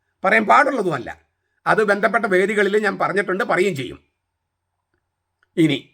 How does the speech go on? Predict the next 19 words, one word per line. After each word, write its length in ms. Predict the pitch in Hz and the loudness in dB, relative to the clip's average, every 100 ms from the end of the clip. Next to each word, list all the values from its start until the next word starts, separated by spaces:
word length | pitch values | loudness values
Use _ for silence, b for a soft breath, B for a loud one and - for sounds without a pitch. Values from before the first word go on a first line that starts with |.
| _ _ _ _ _ | _ _ _ _ _
സഭയിൽ 480 | - 165 185 190 190 175 | 0 4 4 4 0 -4
മെത്രാന്മാരുടെ 540 | 160 190 190 190 190 | -4 -2 0 0 -2
സാമ്പത്തിക 420 | 185 165 180 185 196 | -4 -4 -2 -2 -2
ക്രമക്കേട് 400 | 185 185 170 180 | -4 -2 0 0
ഉണ്ടെന്ന് 340 | 170 208 208 208 | 0 0 0 0
തന്നെ 140 | 202 220 | -2 0
കരുതുക, 300 | 180 208 143 - _ _ _ _ | 2 2 0 -6 _ _ _ _
നമുക്കൊരു 300 | - 165 185 170 | -8 0 2 2
വാദത്തിന് 340 | 175 185 214 214 | 0 0 0 0
വേണ്ടി 140 | 196 | 0
അംഗീകരിക്കുക. 500 | 202 247 190 156 131 - _ _ _ _ _ _ | 0 0 0 0 -4 -10 _ _ _ _ _ _
അതിനുള്ള 400 | 185 196 240 240 202 | 2 2 2 0 0
മറുമരുന്ന് 600 | 170 170 247 180 143 139 285 415 _ _ _ _ _ _ | 0 0 2 0 0 -4 -8 -12 _ _ _ _ _ _
സഭയുടെയും 520 | 185 170 202 214 233 220 | 0 4 2 2 -2 -2
പള്ളിയുടെയും 500 | 190 202 208 214 214 | -2 0 0 0 -2
ഭൗതിക 360 | 156 180 214 247 | -2 -2 0 -2
സ്വത്തുക്കളുടെ 460 | 220 220 208 202 185 | -2 -2 -2 -2 -2
ഭരണം 300 | 156 175 196 175 339 _ _ _ _ | -2 0 -2 -4 -12 _ _ _ _
നാനാജാതി 720 | 165 180 208 233 233 226 214 | 2 4 4 2 2 2 0